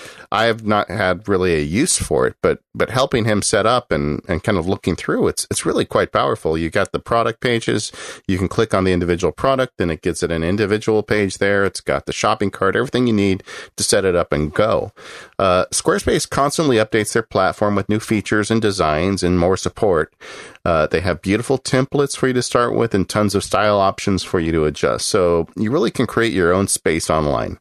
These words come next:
Everything is drag and drop, so it's easy to add content from your desktop and even arrange elements and content within the page. And if you're a web pro and you want to put, uh, more complex code in there, they got you covered with that too.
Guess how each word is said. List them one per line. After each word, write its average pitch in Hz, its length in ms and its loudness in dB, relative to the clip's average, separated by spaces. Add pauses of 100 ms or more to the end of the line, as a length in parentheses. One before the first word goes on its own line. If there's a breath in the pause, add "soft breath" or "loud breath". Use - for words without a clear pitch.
(380 loud breath)
Everything 151 400 2
is 117 100 2
drag 95 320 2
and 87 100 0
drop, 82 280 2
so - 160 0
it's 82 140 -4
easy 127 280 0
to 139 80 0
add 117 240 -2
content 95 460 -2
from 95 160 -2
your 82 120 -2
desktop 85 580 -2
and 80 280 -2
even 90 220 0
arrange 87 380 0
elements 92 460 0
and - 180 -6
content 87 500 0
within 78 240 0
the 69 80 -2
page. 82 460 0 (400 loud breath)
And 101 380 2
if 104 220 0
you're 95 400 2
a 87 220 2
web 95 340 0
pro 160 440 2
and 104 120 0
you 90 140 0
want 87 200 0
to 78 60 -2
put, - 300 -2 (140)
uh, 76 100 0
more 104 220 2
complex 117 580 -2
code 127 320 0
in 123 80 0
there, 127 340 -2 (160)
they 123 120 0
got 123 260 -2
you 104 60 -8
covered 90 340 0
with 76 140 -4
that - 280 -2
too. 57 320 -6